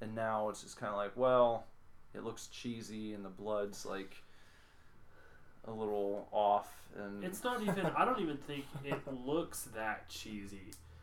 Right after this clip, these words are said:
Speaker 2: Like, there's that scene in the first Hellraiser where the guy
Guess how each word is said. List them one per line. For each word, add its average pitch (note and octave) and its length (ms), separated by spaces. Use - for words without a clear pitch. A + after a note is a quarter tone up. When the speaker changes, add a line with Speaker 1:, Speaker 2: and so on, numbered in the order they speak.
Speaker 2:
Like, C3 200
there's D3+ 240
that C3+ 240
scene E3 420
in A#2+ 360
the A2 80
first A2 420
Hellraiser A2 580
where G#2+ 140
the G#2 100
guy G#2+ 600